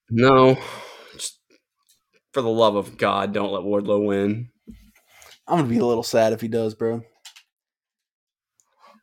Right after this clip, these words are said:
Speaker 1: Anyway, uh, what, what, what,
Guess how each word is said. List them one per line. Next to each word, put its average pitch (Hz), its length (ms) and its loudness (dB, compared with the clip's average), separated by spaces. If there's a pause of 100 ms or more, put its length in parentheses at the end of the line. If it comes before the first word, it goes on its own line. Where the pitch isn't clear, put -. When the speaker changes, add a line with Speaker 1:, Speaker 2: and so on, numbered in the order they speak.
(1800)
Speaker 1:
Anyway, 117 440 2 (360)
uh, 117 480 4 (280)
what, 143 240 -2
what, 143 200 -2
what, 139 180 -2